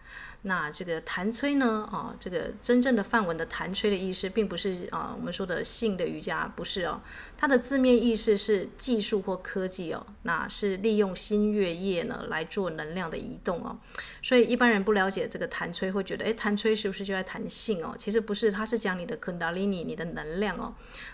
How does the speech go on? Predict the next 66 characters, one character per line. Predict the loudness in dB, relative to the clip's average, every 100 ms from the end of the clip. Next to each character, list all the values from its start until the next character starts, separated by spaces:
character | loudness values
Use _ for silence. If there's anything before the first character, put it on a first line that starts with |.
| 0
是 | 4
怎 | 4 4
么 | 0
样 | 0 0 0
在 | 0 0 0
这 | -2
个 | -4 -4 -4
满 | -4 -4 0
月 | 2 2
跟 | 2 -2
新 | 0 2
月 | 2
的 | 2
时 | -2
候 | -2 -2
受 | -2 -4
影 | -4 -4
响。 | -4 -4 -6 -12 -18 -18 -16 -14 4
那 | 4
可 | 6
能 | 6 6
大 | 8
家 | 8
听 | 6 4
到 | 4 4
这 |
个 | 2
萨 | 0 0
古 | 2 2
鲁 | 2
这 | 0
段 | 0 0
话 | -2
就 | -2 -4
有 |
个 | -6
疑 | -6 -4
惑 | 0 0
啊， | 0 0
诶， | -2
不 | 0
是 | 2 4
满 | 4 4
月 | 6 6
的 | 6
时 | 2
候 | 0
犯 | 2 0 2
罪 | 2 2
率 | 0
比 | -2
较 | -4
高 | -4 -4
嘛？ | -4 -2
就 | 2 6
是 | 8
满 | 8 6
月 | 4 4
的 |
时 | 4
候， | 2
我 | 0
们 | -4
的 | -4
这 | -2
个 | -2 -4